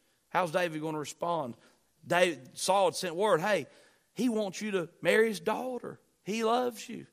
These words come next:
He was lying. He says, "He loves you. He wants you to be his son-in-law." And David said,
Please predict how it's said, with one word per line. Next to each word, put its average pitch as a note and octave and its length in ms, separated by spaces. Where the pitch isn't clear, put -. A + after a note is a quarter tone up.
He F3 120
was C#3 140
lying. C#4 480
He D3+ 100
says, E3+ 180
"He A#3+ 160
loves C#4 420
you. F#3+ 160
He B3 120
wants A#3+ 220
you F#3 40
to G#3+ 60
be B3 80
his B3+ 120
son-in-law." C#4+ 540
And D3 80
David G3 440
said, D#3 300